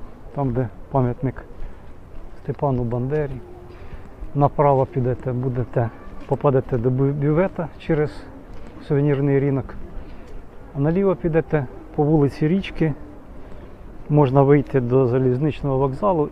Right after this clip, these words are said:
і далі, якщо праворуч взяти, бачите, там кінотеатр Злата, пам'ятник Степану Бандері.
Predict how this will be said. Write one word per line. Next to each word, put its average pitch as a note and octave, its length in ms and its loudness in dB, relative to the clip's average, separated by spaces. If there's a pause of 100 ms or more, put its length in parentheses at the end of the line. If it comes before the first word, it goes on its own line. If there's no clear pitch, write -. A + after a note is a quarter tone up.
і C3 340 0
далі, B2+ 500 4 (960)
якщо C3 300 -2
праворуч C3+ 540 4
взяти, A#2+ 240 -2 (840)
бачите, E3 300 0
там A#2 240 -4 (180)
кінотеатр B2+ 640 2
Злата, D3 440 2 (1800)
пам'ятник C#3 460 -2 (2250)
Степану C3 460 -2
Бандері. B2+ 540 -2